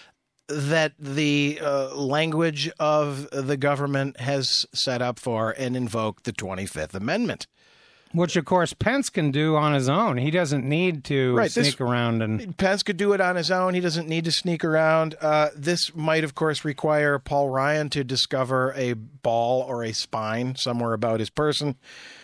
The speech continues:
Speaker 1: Mitch McConnell, uh, th-, these guys have already pretty much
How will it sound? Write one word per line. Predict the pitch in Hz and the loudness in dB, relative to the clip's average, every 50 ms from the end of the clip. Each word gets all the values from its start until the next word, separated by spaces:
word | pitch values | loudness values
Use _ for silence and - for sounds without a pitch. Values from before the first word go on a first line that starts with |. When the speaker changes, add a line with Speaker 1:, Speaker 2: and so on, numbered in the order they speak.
| - - | -8 -4
Speaker 1:
Mitch | 151 143 - - | -4 -2 -2 -2
McConnell, | - 147 135 - 156 143 139 143 143 143 143 143 135 143 - - | -2 -2 -2 0 0 2 2 2 2 2 0 0 -2 -4 -6 -4
uh, | 139 135 131 127 127 127 127 123 127 131 | 0 2 2 4 4 4 4 2 2 0
th-, | - 143 143 151 156 151 151 156 151 135 135 | -2 -6 -10 -10 -10 -12 -10 -8 -8 -4 -2
these | 160 175 156 139 | 0 0 0 2
guys | 160 156 156 143 | 2 0 0 0
have | 147 147 143 - 143 | -2 -4 -4 -2 0
already | 143 143 143 143 143 143 139 139 139 135 135 131 135 | 2 2 2 4 2 2 2 2 2 2 2 2 0
pretty | 135 147 - - 151 143 139 | -2 -4 -6 -2 0 0 0
much | 127 123 120 120 - - - - | 2 0 0 -2 -2 -6 -8 -8